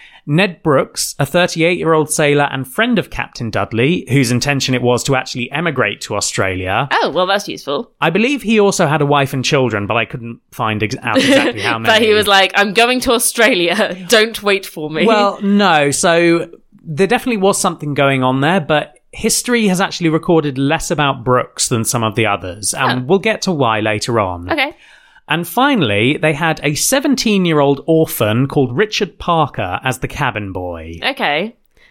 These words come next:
Speaker 2: That name is ringing a bell.
Speaker 1: It, it definitely will be ringing a bell, and we will get to why later.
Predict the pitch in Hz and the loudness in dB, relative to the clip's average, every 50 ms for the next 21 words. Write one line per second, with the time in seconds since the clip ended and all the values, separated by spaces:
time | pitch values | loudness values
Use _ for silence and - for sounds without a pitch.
0 | _ _ - 240 285 359 427 427 440 440 427 381 359 330 269 262 285 269 262 247 | _ _ -4 0 2 2 2 2 2 2 2 2 2 0 0 0 0 2 4 4
1 | 233 214 202 185 170 147 107 65 64 - - - - 185 196 196 - 170 156 170 | 4 2 2 2 0 0 0 -2 -4 -8 -6 -2 0 0 0 0 -2 -8 -8 -6
2 | 165 - 175 175 131 110 101 165 170 - - 143 131 120 117 120 117 120 117 113 | -4 0 -2 -2 -2 -2 0 0 0 0 -2 -4 -4 -2 -2 0 2 2 2 2
3 | 117 117 110 117 113 107 104 104 101 92 110 104 98 101 107 - 120 123 131 135 | 2 2 2 0 0 0 0 -2 0 0 0 -2 -2 -2 -2 0 0 2 2 2
4 | 120 117 107 143 139 - - 131 113 113 117 110 107 104 107 113 113 110 - - | 2 0 -2 -2 -4 -4 -6 -8 -4 -2 0 0 0 0 0 -2 -2 -2 -2 -2
5 | 98 95 95 | -2 -2 -2